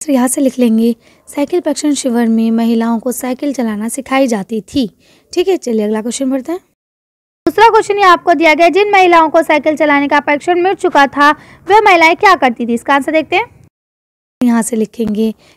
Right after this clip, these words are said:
Speaker 1: जिन महिलाओं को साइकिल चलाने का प्रशिक्षण मिल चुका था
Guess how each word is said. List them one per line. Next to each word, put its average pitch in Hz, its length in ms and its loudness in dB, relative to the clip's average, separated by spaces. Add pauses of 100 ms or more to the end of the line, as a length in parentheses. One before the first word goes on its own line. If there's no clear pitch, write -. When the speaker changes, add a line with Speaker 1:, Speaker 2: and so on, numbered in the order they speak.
(160)
Speaker 1:
जिन 320 280 2
महिलाओं 254 360 0
को 226 140 -6
साइकिल 214 420 -8
चलाने 214 380 -4
का 208 120 -8
प्रशिक्षण 226 440 -4
मिल 277 220 2
चुका 220 340 -6
था 202 280 -6